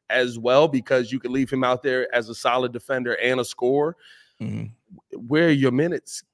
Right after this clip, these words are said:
Speaker 1: for Dalen Terry? Like, Dalen Terry got eighteen minutes. That might be the most minutes we ever see Dalen Terry play. Like, I, where are the minutes gonna come from? You got your starting five. Your bench unit's going to be Ayo, uh, at times, Coby White, Jevon Carter.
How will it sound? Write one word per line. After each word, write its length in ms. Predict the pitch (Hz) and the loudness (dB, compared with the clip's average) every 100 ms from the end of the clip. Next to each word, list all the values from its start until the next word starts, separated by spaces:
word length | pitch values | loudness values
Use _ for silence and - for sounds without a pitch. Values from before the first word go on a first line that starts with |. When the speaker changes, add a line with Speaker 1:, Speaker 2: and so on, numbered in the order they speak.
| _ - | _ -4
Speaker 1:
for 140 | 127 | -4
Dalen 400 | 123 127 127 120 | 2 2 2 -2
Terry? 260 | 110 151 117 | 2 2 2
Like, 160 | 117 | 2
Dalen 240 | 135 196 160 | 4 4 4
Terry 240 | 160 165 | 4 4
got 200 | 127 110 - | 2 -2 -2
eighteen 420 | 131 143 - 143 131 | -2 -2 -2 -2 0
minutes. 220 | 147 139 | -2 -2
That 160 | 147 | -4
might 160 | 180 139 | -4 -4
be 80 | 127 | -4
the 60 | |
most 260 | 120 123 113 | -4 -4 -4
minutes 300 | 117 113 - | -6 -6 -8
we 140 | 127 - | -8 -2
ever 260 | 123 113 | -2 -2
see 200 | 110 113 | -8 -8
Dalen 340 | 110 110 104 104 | -8 -6 -8 -10
Terry 300 | 110 104 98 | -10 -10 -12
play. 180 | - - | -10 -4
Like, 120 | 117 | 2
I, 80 | 143 | 4
where 200 | 156 185 | 6 6
are 40 | |
the 120 | 170 | 6
minutes 400 | 143 156 170 - | 4 4 4 0
gonna 220 | - 147 135 | 0 0 2
come 240 | 160 208 | -2 -2
from? 240 | 143 117 | -4 -4
You 80 | 120 | 0
got 240 | 123 135 165 | 6 6 4
your 80 | |
starting 400 | 151 - 151 156 | -2 4 4 4
five. 420 | 151 127 123 127 127 | 0 2 2 2 0
Your 100 | 120 | 0
bench 340 | 135 139 - | 0 0 -2
unit's 300 | 143 139 127 | 0 0 -2
going 180 | 131 135 | -2 0
to 80 | 127 | 2
be 80 | 131 | 2
Ayo, 600 | 120 135 139 139 139 135 _ _ _ - | 4 4 6 4 2 -2 _ _ _ 2
uh, 180 | 127 120 | 4 6
at 180 | 143 - | 4 4
times, 360 | 143 143 143 123 | 0 2 2 0
Coby 360 | 147 143 139 | 2 2 2
White, 300 | 131 131 139 | 4 4 2
Jevon 440 | 127 123 131 139 131 | -2 -2 0 0 -2
Carter. 600 | 139 135 139 135 135 | 0 2 2 0 -4